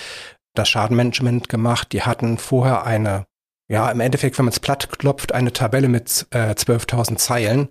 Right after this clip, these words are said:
Das sind zwölftausend verschiedene Fälle, Kombination von, wo ist es, was für eine Art von Schaden ist es. Ähm, und diese Tabelle haben wir quasi eingelesen,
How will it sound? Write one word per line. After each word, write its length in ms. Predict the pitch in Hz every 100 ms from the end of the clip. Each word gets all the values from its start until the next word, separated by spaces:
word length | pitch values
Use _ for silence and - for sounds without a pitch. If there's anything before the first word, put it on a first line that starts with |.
| _ -
Das 100 | -
sind 140 | 117
zwölftausend 500 | - 139 - 120 120
verschiedene 640 | - - - 151 156 147
Fälle, 540 | 117 - 123 147 160 160 -
Kombination 760 | 143 135 123 - - 127 131
von, 320 | - 135 127 - - _
wo 180 | 135 147
ist 160 | 135 143
es, 320 | 131 - 113
was 180 | 117 -
für 60 |
eine 80 | 139
Art 140 | 120
von 120 | - 120
Schaden 340 | 123 117 123
ist 260 | 127 120 123
es. 260 | 123 120 - - - - -
Ähm, 680 | - 123 120 117 113 120 131 _
und 440 | - 123 - - - -
diese 320 | 143 147 - -
Tabelle 480 | 101 104 160 185
haben 140 | 135 123
wir 80 | 123
quasi 460 | - 123 135 139
eingelesen, 760 | - 127 156 151 151 160 156